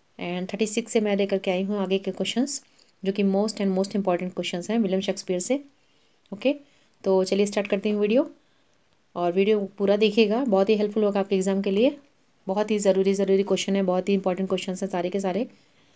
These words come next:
और कुछ पीवाईक्यूज़ भी हैं and कुछ other questions भी हैं, जैसा कि मैंने पहले ही बताया है। और ये आपके टीजीटी के, एनपीजीटी दोनों के लिए बहुत important होगा, तो video को last तक देखिएगा।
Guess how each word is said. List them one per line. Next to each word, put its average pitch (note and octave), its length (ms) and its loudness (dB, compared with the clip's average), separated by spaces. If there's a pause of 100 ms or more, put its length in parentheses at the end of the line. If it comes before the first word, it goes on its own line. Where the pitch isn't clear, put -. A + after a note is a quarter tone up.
(260)
और F#3+ 220 0
कुछ G3+ 140 -4
पीवाईक्यूज़ G3+ 560 2
भी A#3+ 160 2
हैं C#4+ 280 2
and G#3 100 0
कुछ A3 180 2
other G3+ 180 2
questions G3 360 -2
भी F#3+ 120 0
हैं, G3 100 2
जैसा F#3 200 0
कि F#3+ 120 -4
मैंने F#3 140 0
पहले F#3 200 2
ही G3 60 2
बताया F3+ 320 0
है। A#3+ 120 0 (760)
और F#3+ 260 -4
ये F#3 540 -2 (240)
आपके F#3+ 260 -2
टीजीटी G3 360 0
के, G#3 120 0
एनपीजीटी G3+ 440 2
दोनों G3 240 0
के G#3 80 0
लिए G3+ 100 4
बहुत G3 200 2
important G3+ 420 0
होगा, A#3 220 -2 (540)
तो F#3+ 320 4
video F#3+ 220 6
को G3+ 80 2
last G3 200 2
तक G#3 60 -2
देखिएगा। G3+ 500 2